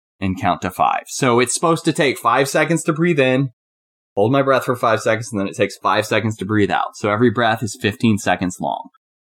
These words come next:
And I will do that three times. And then when I do that, I'm,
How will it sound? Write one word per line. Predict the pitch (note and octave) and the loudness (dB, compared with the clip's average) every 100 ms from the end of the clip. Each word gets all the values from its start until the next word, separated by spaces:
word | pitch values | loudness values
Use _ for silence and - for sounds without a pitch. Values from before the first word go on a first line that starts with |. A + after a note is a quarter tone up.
| _ _ _ | _ _ _
And | A#2 G#2+ | -2 0
I | G#2 | 2
will | A2 | 2
do | A2+ E3 | 4 2
that | B2+ - | 2 2
three | C#3 | 2
times. | C#3 A2+ D#2 - - - _ | 2 0 -2 -4 -14 -20 _
And | - A2+ | 0 2
then | A2+ G#2+ G#2+ _ _ _ | 2 0 -2 _ _ _
when | - G#2+ | 0 2
I | A2 | 4
do | E3 B3+ | 4 4
that, | B2+ B2 B2+ | 2 0 0
I'm, | A2+ A2+ C3 | 2 4 2